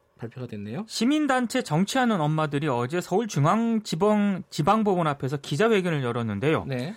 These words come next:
Speaker 2: 작년에 그 전국에서 제기가 됐던 스쿨미투 현황을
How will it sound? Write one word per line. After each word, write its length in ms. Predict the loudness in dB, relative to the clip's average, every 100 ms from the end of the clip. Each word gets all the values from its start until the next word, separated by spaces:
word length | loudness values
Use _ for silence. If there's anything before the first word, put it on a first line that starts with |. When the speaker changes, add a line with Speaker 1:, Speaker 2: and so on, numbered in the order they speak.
| -12
Speaker 2:
작년에 500 | -2 2 4 4 2
그 100 | 0
전국에서 520 | 0 0 2 0 0
제기가 400 | 0 -2 -2 -2
됐던 300 | 0 -2 -4
스쿨미투 580 | -6 -8 -4 -4 -4 -4
현황을 580 | -4 0 0 2 0